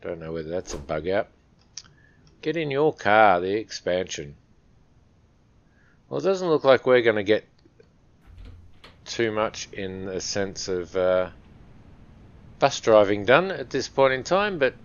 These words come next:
hey, what the hell? Let's do it. Okay. Start you up.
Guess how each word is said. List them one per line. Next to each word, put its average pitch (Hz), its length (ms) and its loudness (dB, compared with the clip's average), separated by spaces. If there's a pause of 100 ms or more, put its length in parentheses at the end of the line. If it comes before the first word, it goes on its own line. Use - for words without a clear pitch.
hey, 160 260 0 (800)
what - 180 -14
the 90 140 -8
hell? 120 340 6 (480)
Let's - 260 -18
do 117 220 2
it. 92 140 0 (1500)
Okay. 90 540 -12 (1600)
Start - 540 -8
you 127 160 -4
up. 196 180 -4